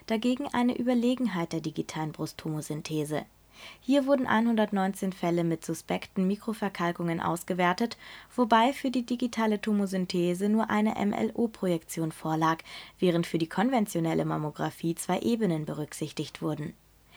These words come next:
In einundvierzig Komma sechs Prozent der Fälle waren die Verkalkungen nach Einschätzung der Untersucher in der digitalen Tomosynthese besser und klarer zu erkennen. In fünfzig Komma vier Prozent der Fälle waren beide Methoden vergleichbar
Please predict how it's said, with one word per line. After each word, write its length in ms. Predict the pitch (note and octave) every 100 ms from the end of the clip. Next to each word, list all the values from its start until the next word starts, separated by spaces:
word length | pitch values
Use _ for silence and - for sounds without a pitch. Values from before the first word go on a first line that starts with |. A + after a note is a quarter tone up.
| - -
In 160 | - F#3
einundvierzig 680 | E3 E3 A3 A#3 B3 B3+ A#3+
Komma 200 | B3+ A#3
sechs 280 | G#3 A#3+ -
Prozent 400 | C4 B3 A#3 A3
der 100 | A#3+
Fälle 340 | - F#3 E3+
waren 320 | D#3 D#3 D#3
die 120 | D#3 D#3
Verkalkungen 720 | D#3 - D3+ D3+ D#3+ D#3 D3+
nach 300 | D3 D3 -
Einschätzung 560 | D#3 F#3+ G#3 G3 G3+ G3
der 120 | F#3+
Untersucher 680 | G3 G3+ F#3+ G#3+ G#3+ G#3+ -
in 100 | A#3+
der 140 | B3+
digitalen 560 | B3+ B3+ B3+ G#3+ G3+ F#3+
Tomosynthese 800 | F3+ E3+ D#3+ D#3 - D#3 D3 D#3
besser 480 | D#3 D3+ E3+ F3+ -
und 240 | B3 -
klarer 420 | - F#3 F3+ D#3
zu 140 | - D#3+
erkennen. 540 | D3 - D#3 D3+ D#3 - _ _ _ _ - - - -
In 140 | A#3+
fünfzig 500 | A3+ C4+ - - A#3+
Komma 240 | A3+ G3+ E3+
vier 180 | -
Prozent 420 | B3 D4+ C#4+ C4 B3
der 120 | A#3+
Fälle 340 | A#3+ A3+ A3+
waren 300 | G#3 F#3+ F#3+
beide 260 | E3+ D#3+ E3+
Methoden 420 | E3 - E3+ D#3+
vergleichbar 680 | - D#3 D3+ D#3+ - A3 B3+